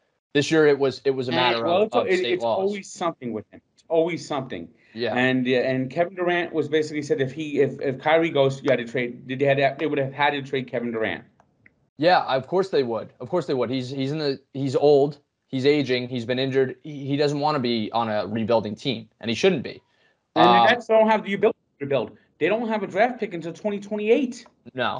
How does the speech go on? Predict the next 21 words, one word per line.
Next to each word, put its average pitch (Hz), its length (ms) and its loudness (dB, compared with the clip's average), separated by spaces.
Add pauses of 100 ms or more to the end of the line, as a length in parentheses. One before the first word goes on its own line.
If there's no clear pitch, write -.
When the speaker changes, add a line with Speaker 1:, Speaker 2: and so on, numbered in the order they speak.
Speaker 1:
and 127 180 0
rebuilding 147 440 4
in 147 120 -2
the 143 160 -2
N 131 240 -4
B 131 140 0
A 127 260 4
is, 110 280 -10
is, - 540 -10 (300)
no, 113 300 -8
it's, 107 240 -14
it's 117 160 -8
Speaker 2:
Impossible. 170 320 -4
Speaker 1:
basically, 127 520 0 (380)
it's 131 160 -8
basically 143 340 -2
impossible. 110 420 -4
The 113 100 -6
N 160 140 -4
B 185 100 2
A 156 260 4